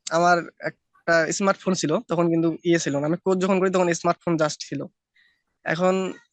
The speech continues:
স্মার্টফোন থেকে আমি শিখছিলাম বেশিরভাগই। শেখার পর তারপরে, আহ, অন্য একটা পর্যায়ে আমি টাকা ইনকাম করি। এই মানে YouTube একটা চ্যানেল ছিল আমার, সেই চ্যানেল থেকে আমি কিছু টাকা ইনকাম করে পিসি কিনি। পিসি কেনার পর তারপরে আমি,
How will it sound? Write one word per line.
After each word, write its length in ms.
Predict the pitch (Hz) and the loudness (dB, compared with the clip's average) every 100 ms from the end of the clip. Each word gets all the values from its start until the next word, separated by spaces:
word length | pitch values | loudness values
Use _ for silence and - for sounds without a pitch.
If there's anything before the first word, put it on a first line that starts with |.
| - 175 | -6 -4
স্মার্টফোন 600 | 196 208 - 220 208 208 | 0 0 0 -2 -2 -2
থেকে 260 | 214 202 | -2 2
আমি 180 | 208 202 | 2 2
শিখছিলাম 480 | - 175 - 156 139 | -2 -4 -2 0 0
বেশিরভাগই। 440 | 151 156 143 131 139 _ _ _ _ _ _ - - - | -2 -4 -6 -8 -14 _ _ _ _ _ _ -20 -20 -10
শেখার 260 | 165 165 170 | 0 0 2
পর 140 | 202 | 0
তারপরে, 520 | 175 160 165 165 170 - - - _ _ | 2 2 2 2 0 -2 -12 -20 _ _
আহ, 340 | 156 151 147 175 | 0 2 0 2
অন্য 180 | 175 180 | 2 2
একটা 240 | - 170 | 4 2
পর্যায়ে 320 | 165 156 165 | 4 2 4
আমি 140 | 160 160 | 2 2
টাকা 240 | 156 156 | 2 2
ইনকাম 280 | 151 151 151 | 0 0 -2
করি। 300 | 147 156 - | -2 -2 -4
এই 320 | - 147 143 - - | -6 -4 -6 -8 -8
মানে 180 | 147 147 | -6 -4
YouTube 380 | 175 196 214 196 | -2 -2 0 -2
একটা 120 | 190 | -2
চ্যানেল 320 | - 190 196 | 0 2 2
ছিল 200 | - 180 | 0 2
আমার, 260 | 165 151 165 - _ _ - _ - | 2 4 0 -2 _ _ -20 _ -6
সেই 100 | 185 | 0
চ্যানেল 340 | 190 190 190 | 4 6 4
থেকে 200 | 196 208 | 4 4
আমি 200 | 190 190 | 4 2
কিছু 180 | 175 180 | -2 0
টাকা 200 | 185 180 | 2 4
ইনকাম 280 | 185 190 185 | 4 2 2
করে 160 | 233 | -2
পিসি 320 | - 185 180 | -2 -4 -2
কিনি। 220 | 156 135 139 _ - | -2 -4 -8 _ -4
পিসি 240 | 170 185 | -2 0
কেনার 220 | 185 180 | 2 2
পর 140 | 175 220 | 2 0
তারপরে 760 | 180 165 - _ - 160 165 | 2 0 -2 _ -4 0 2
আমি, 260 | 160 156 | 2 0